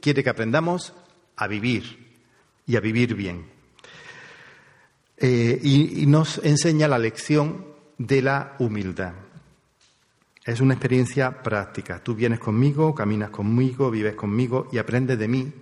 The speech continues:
que soy manso y humilde. Y esto, hermanos, es una declaración impresionante porque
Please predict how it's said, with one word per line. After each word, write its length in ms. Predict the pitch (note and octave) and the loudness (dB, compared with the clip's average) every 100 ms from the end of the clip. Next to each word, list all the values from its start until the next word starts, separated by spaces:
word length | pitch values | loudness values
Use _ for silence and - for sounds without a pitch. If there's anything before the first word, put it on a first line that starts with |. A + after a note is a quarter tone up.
| - _ | -20 _
que 120 | - | -10
soy 300 | A2 A#2 A2+ A2+ - - - | -2 0 0 -2 -14 -20 -4
manso 520 | G#2+ G#2+ G2+ A2 G#2+ - | -2 -2 -4 -6 -8 -6
y 80 | |
humilde. 400 | G#2 G2 F#2+ F#2+ | -6 -6 -6 -4
Y 80 | A2+ | -2
esto, 400 | B2 B2 D#3 - - | -2 0 -2 -2 -6
hermanos, 480 | A2+ A#2+ C3+ C3+ | -4 -4 -2 -2
es 120 | B2 B2+ | -2 -2
una 240 | C3 C3 | -2 -2
declaración 560 | B2 A#2+ A2+ A2 C3 C3+ | -2 -2 -4 -4 -6 -6
impresionante 760 | B2 A2+ G#2 A#2 B2+ B2+ C3+ | -6 -10 -10 -6 -6 -4 -2
porque 460 | C#3 C#3+ C#3+ D#3 | 0 0 0 -6